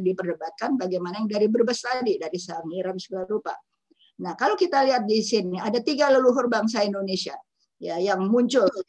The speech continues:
kita menjadi Nusantara. Jadi pertama ini ada modern, manusia modern awal, M M A atau manusia awal, eh, apa, anatomi awal, bisa disebut gitu juga.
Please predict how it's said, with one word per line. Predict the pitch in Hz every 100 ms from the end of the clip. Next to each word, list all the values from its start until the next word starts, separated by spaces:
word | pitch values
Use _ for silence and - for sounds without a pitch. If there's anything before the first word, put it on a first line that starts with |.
| _ -
kita | 202 220 -
menjadi | 202 196 185
Nusantara. | 190 196 196 190 185 180 156 - _ _ _
Jadi | - 190 240
pertama | 285 285 247 262
ini | 262 262
ada | 254 226
modern, | 226 254 240 233 185 - _ -
manusia | 214 233 233 240
modern | 240 202 226 190
awal, | 175 202 247 -
M | 202
M | 196 185
A | 208
atau | 247 202
manusia | 196 196 196 208 147
awal, | 180 190 180 160 _ _ _ -
eh, | 170 165 170 -
apa, | 170 185 202 226 185
anatomi | 180 196 202 220 220 233
awal, | 214 185 190 220 262 190
bisa | 180 -
disebut | 180 175 170 175
gitu | 180 175 170 160
juga. | - 202